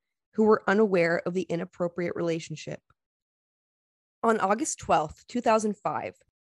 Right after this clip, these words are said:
Pam pleaded no contest to sexual battery charges as part of a plea agreement. She was given a suspended sentence and was required to register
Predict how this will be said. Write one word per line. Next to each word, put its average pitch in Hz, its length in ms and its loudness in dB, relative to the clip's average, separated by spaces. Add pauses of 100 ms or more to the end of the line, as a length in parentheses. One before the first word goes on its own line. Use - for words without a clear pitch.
(120)
Pam 247 300 0
pleaded 220 380 -6
no 185 200 0
contest 175 760 -8
to 202 100 -12
sexual 226 400 0
battery 185 380 2
charges 160 440 -4
as 175 120 -6
part 170 240 -4
of 160 80 -8
a 170 40 -10
plea 165 280 -6
agreement. 151 540 -8 (680)
She - 180 -8
was 240 180 0
given 233 360 2
a 208 100 -4
suspended 190 800 -2
sentence - 760 -6 (120)
and 202 140 4
was 185 160 2
required 196 600 -2
to 262 120 -6
register 190 680 -6